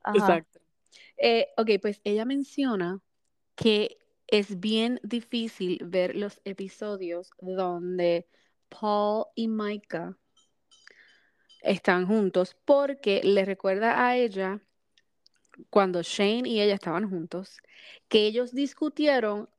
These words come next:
Speaker 2: no pelear en cámara por el hecho de que si tuviesen, ¿verdad?, hijos y qué sé yo, ellos no querían que, que sus hijos vieran eso. Y
Speaker 1: Oh
Speaker 2: que,
Speaker 1: my God.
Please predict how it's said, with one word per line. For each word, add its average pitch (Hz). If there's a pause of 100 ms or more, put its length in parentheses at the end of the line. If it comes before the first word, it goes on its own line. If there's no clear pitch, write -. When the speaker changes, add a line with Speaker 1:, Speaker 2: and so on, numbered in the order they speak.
Speaker 2:
no 202
pelear 240
en 208
cámara 190 (520)
por 214
el 202
hecho 214
de 196
que 185
si 202
tuviesen, 214 (180)
¿verdad?, 202
hijos 254
y 226
qué 226
sé 262
yo, 262
ellos 208
no 196
querían 196
que, 165
que 185
sus 180
hijos 175
vieran 175
eso. - (220)
Y 208
Speaker 1:
Oh 208
Speaker 2:
que, 196
Speaker 1:
my 208
God. 190